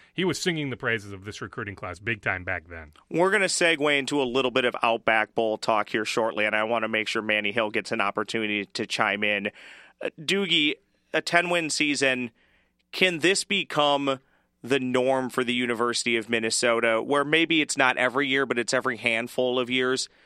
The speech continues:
Speaker 2: Can this, with the program experience this year, can this become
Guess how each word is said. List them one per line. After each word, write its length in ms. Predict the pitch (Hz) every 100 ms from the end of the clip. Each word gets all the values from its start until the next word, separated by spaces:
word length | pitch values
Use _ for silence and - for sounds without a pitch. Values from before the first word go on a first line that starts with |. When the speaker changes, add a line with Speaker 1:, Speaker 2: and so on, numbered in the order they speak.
| _ _ _ _ _
Speaker 2:
Can 200 | - 156
this, 200 | 170 175 - _ _ -
with 140 | 185
the 80 | -
program 460 | - 202 202 190 170
experience 580 | - 165 151 147 123
this 300 | - 120 -
year, 180 | 110 101
can 240 | - 151 156
this 160 | 208
become 640 | - 202 - 156 151 151